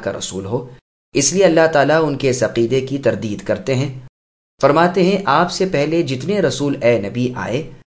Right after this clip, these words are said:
سب انسان ہی تھے، ان میں ایک بھی فرشتہ نہ تھا۔ جیسے اللہ نے سورہ یوسف کی آیت نمبر ایک سو نو میں فرمایا، وَمَا أَرْسَلْنَا قَبْلَكَ إِلَّا رِجَالًا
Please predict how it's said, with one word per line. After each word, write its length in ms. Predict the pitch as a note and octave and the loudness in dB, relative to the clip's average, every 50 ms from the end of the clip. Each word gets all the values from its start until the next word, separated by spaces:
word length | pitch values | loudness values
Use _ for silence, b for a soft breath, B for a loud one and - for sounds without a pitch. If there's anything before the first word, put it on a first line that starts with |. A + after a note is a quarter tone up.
| _ _ | _ _
سب 200 | - - - D#3+ E3 E3 - | -4 4 4 4 4 4 2
انسان 480 | C#3+ C#3 B2+ B2+ - B2 A#2 A#2+ A#2+ | 0 0 -2 0 0 0 2 2 2
ہی 100 | C3 C#3 | 0 -2
تھے، 300 | C3 - - D#3 D#3+ D#3+ - - - _ _ _ _ _ | -4 -4 -6 -6 -6 -8 -10 -16 -20 _ _ _ _ _
ان 160 | C3+ C#3 D#3 E3+ | 0 2 4 4
میں 100 | F3+ F#3 | 4 2
ایک 340 | F#3 C#3 D3+ D#3+ E3 - | 2 2 2 2 0 0
بھی 120 | C#3+ E3+ F3 | -2 -2 0
فرشتہ 420 | F3+ - A#2+ A#2 A2 - - A2 | 2 2 0 0 -2 -2 -4 -2
نہ 160 | A2 A2+ A2 G#2+ | -2 -2 -2 -2
تھا۔ 340 | - B2+ B2+ B2+ B2+ - - - - _ _ _ _ _ _ _ _ _ _ _ _ _ _ _ _ _ _ _ _ _ | -2 -2 -2 -2 -4 -8 -14 -18 -20 _ _ _ _ _ _ _ _ _ _ _ _ _ _ _ _ _ _ _ _ _
جیسے 340 | G2+ G#2+ C#3 C#3 - - D#3 | 2 4 4 4 6 6 4
اللہ 240 | C#3+ C3+ C#3 C#3+ D3 | 6 6 4 4 4
نے 100 | D3+ D3 | 2 0
سورہ 200 | - C#3+ C3+ C3 | -2 0 2 2
یوسف 400 | A#2+ A2+ B2+ B2 - E3+ - - | 2 2 0 0 0 -2 -4 0
کی 140 | - B2+ A#2+ | 2 2 4
آیت 180 | A#2 A2+ - | 4 2 0
نمبر 160 | A2+ G2+ G#2+ | -2 -2 0
ایک 140 | A2 G#2 F#2+ | -2 -2 -2
سو 100 | - G#2+ | -4 -4
نو 140 | F#2+ G2 G2 | -4 -2 -2
میں 100 | G2+ G#2+ | -2 -2
فرمایا، 400 | - - A#2 A#2 B2 B2 C3 C#3+ D3+ - - - - _ _ _ _ _ _ _ | -2 -2 0 2 2 2 2 0 -4 -6 -12 -18 -20 _ _ _ _ _ _ _
وَمَا 400 | - A#2 B2+ D3 D#3 D#3+ - C#3+ | 2 4 4 6 4 4 4 4
أَرْسَلْنَا 460 | C#3+ C#3 - F#3+ F#3+ G3 F#3 F3+ E3+ | 2 2 2 2 2 4 4 4 2
قَبْلَكَ 480 | D#3+ - E3+ E3+ E3+ E3 D#3+ D#3+ D#3+ D#3 | 4 2 0 0 2 0 0 0 0 -2
إِلَّا 460 | D3 - D3 D#3+ D#3+ D#3 D3+ C#3+ C#3 | -2 0 -2 -2 2 4 6 6 6
رِجَالًا 500 | C3+ C3+ B2+ A#2 C3 C#3 C#3+ C#3 C#3 C#3 | 6 2 2 4 6 6 6 8 6 6